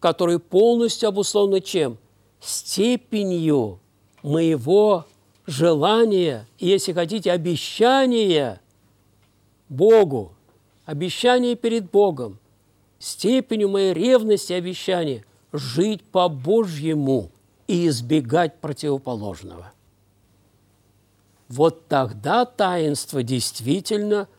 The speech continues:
будет действенным. В противном случае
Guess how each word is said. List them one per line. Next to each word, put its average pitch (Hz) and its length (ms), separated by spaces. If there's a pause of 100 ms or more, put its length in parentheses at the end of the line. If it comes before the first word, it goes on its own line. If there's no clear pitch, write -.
(120)
будет 147 540
действенным. 120 1040 (380)
В - 140
противном 240 600
случае 135 640